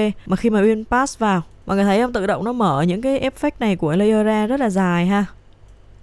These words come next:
Thì đây là một cái cách để cho mình set cho nhanh thôi. Rồi bây giờ trong trường hợp như ở đây,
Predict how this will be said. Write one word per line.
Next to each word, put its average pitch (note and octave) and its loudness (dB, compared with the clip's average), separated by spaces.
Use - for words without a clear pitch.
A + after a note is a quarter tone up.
Thì G3+ -2
đây A#3+ 4
là A3+ 2
một F#3+ 0
cái A3+ -4
cách C#4+ -2
để F#3 0
cho A3 -2
mình F#3 2
set C4 0
cho A#3+ -2
nhanh A#3 0
thôi. A3+ 0
Rồi G3+ 2
bây A#3+ 2
giờ A#3 2
trong A#3 -2
trường G#3+ 2
hợp F#3+ 2
như A3+ 0
ở F#3+ 2
đây, G#3+ 2